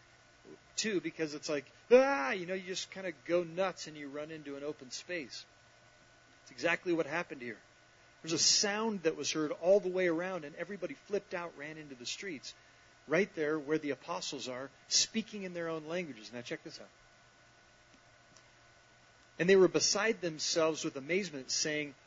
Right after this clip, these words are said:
"Are not all these who are talking Galileans?" And the, the reason that they were flipping out was 'cause they were saying, "How in the world could these guys know our language?"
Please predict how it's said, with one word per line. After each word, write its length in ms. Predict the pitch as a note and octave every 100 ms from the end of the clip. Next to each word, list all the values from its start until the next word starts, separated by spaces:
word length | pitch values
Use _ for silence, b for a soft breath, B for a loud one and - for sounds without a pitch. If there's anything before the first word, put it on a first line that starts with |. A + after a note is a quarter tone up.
| -
"Are 100 | D3
not 280 | E3 F#3+ G#3 -
all 280 | D#3 G3 E3
these 280 | E3+ F3+ E3+
who 180 | -
are 80 | D3+
talking 640 | B2 - E3 E3+ - C3+ C3+
Galileans?" 720 | C3+ C3 C#3+ D3 E3+ A#2+ -
And 100 | C3
the, 60 | D3+ D#3
the 60 | C3+
reason 280 | E3+ D#3+ D3
that 100 | B2+
they 100 | C3+
were 80 |
flipping 320 | B2+ D3 C3 C#3
out 140 | C3+
was 140 | A#2+ -
'cause 140 | B2+ A#2
they 80 |
were 160 | C3+ B2 -
saying, 260 | - C#3+ B2+ - B B B B - -
"How 200 | - G3+
in 60 | A#3+
the 60 |
world 260 | G3 G#3+ F3
could 160 | E3 -
these 200 | G3+ G3
guys 320 | D3+ D3 D3
know 160 | C3+ D3+
our 140 | E3
language?" 340 | D#3+ F#3+ A2